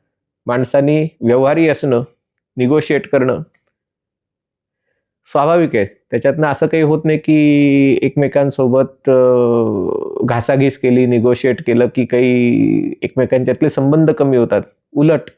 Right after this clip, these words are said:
अशा प्रकारचं सरकार बनणं हे कधीही बंद खोलीत दिलेल्या वचनावर आधारित, म्हणजे बंद खोलीत न दिलेल्या वचनावर आधारित सरकार बनण्यापेक्षा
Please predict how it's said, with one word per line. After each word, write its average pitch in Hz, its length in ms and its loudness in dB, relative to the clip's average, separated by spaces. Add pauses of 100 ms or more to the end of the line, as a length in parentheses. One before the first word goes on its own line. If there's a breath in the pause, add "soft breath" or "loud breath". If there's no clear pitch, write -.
अशा 123 200 -2
प्रकारचं 151 440 0
सरकार 139 340 0
बनणं 127 360 -2 (560)
हे 156 140 -2
कधीही 156 420 2 (1040)
बंद 147 260 0 (100)
खोलीत 151 220 2
दिलेल्या 143 420 2
वचनावर 143 460 0
आधारित, 131 320 0 (100)
म्हणजे 120 240 -6
बंद 117 320 0
खोलीत 135 220 0
न 151 120 2
दिलेल्या 135 340 2
वचनावर 127 340 0
आधारित 123 320 0
सरकार 127 360 0
बनण्यापेक्षा 127 600 -2